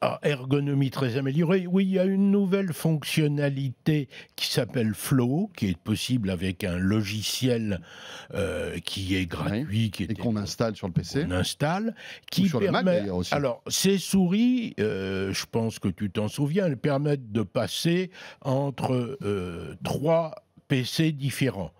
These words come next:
Speaker 1: On peut connecter, euh, un Mac, un P C et puis un P C de bureau, pourquoi pas.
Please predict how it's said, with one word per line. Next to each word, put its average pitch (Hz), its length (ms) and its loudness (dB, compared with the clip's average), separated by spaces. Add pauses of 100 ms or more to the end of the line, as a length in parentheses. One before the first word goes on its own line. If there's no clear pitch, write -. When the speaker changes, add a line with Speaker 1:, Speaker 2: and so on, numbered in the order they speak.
(240)
Speaker 1:
On 104 160 2
peut 117 280 0
connecter, 123 840 0 (460)
euh, 92 1300 -2
un - 20 -2
Mac, 110 540 0
un 113 160 0
P 104 260 0
C 143 500 0
et 107 60 0
puis 101 240 0
un 101 80 0
P 95 180 -2
C 101 200 -2
de 92 40 -8
bureau, 90 400 -2
pourquoi 98 460 -2
pas. 127 220 0